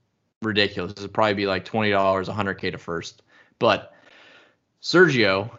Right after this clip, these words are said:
in two thousand eleven, he finished fifth. Um, I see. Sorry, he finished ninth. Um, he shot seventy, seventy, seventy-four, sixty-eight. So he finished at the same golf course. He finished in the top ten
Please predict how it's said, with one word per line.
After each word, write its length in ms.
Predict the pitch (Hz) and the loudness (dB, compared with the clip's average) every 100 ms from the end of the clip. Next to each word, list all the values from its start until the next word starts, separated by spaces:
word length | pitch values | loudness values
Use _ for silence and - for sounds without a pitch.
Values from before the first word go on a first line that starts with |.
| _ _ | _ _
in 100 | 113 | -6
two 160 | 113 143 | 2 4
thousand 220 | 143 139 | 6 4
eleven, 420 | 117 110 104 107 | 2 2 2 -2
he 60 | 104 | -4
finished 360 | 120 113 110 | -4 -6 -8
fifth. 720 | - - 110 98 107 - - - 139 | -10 -2 0 0 -4 -16 -20 -20 -12
Um, 720 | 110 104 98 95 95 95 95 95 - _ _ _ _ _ _ _ _ _ _ - | -6 -2 0 0 -2 -2 -6 -10 -18 _ _ _ _ _ _ _ _ _ _ -20
I 80 | 78 | -18
see. 760 | - - - - - - - - | -18 -20 -16 -14 -12 -12 -14 -4
Sorry, 300 | 139 110 87 | 2 4 2
he 120 | 117 | -2
finished 380 | 131 123 - 117 | -2 -2 -2 -2
ninth. 420 | 117 95 98 - _ _ _ _ - | 0 0 -4 -12 _ _ _ _ -10
Um, 400 | 107 104 101 101 | -4 -2 -2 -2
he 80 | 104 | -6
shot 440 | - 110 101 - - - | 0 2 2 0 -10 -16
seventy, 600 | - - 123 143 143 139 | -4 2 2 2 -4 -6
seventy, 580 | - 127 117 117 113 110 | -4 -2 -2 -4 -6 -8
seventy-four, 720 | - 120 113 110 - 110 104 | -6 -4 -4 -6 -8 -6 -6
sixty-eight. 800 | - 110 - 107 101 98 - _ _ _ _ _ _ _ _ _ - _ | -8 -12 -8 -2 0 -2 -4 _ _ _ _ _ _ _ _ _ -20 _
So 260 | - - 107 | -10 -2 -2
he 100 | 104 | -2
finished 380 | 107 113 110 - | -2 -2 -2 -4
at 120 | 113 | -6
the 60 | 113 | -4
same 240 | 110 120 | -2 0
golf 320 | 113 104 101 - | 2 2 2 -4
course. 220 | 107 101 | -8 -6
He 80 | 101 | -8
finished 300 | 107 101 107 | -6 -6 -8
in 60 | |
the 60 | 101 | -2
top 220 | 101 101 | -2 -2
ten 280 | 101 92 | -4 -6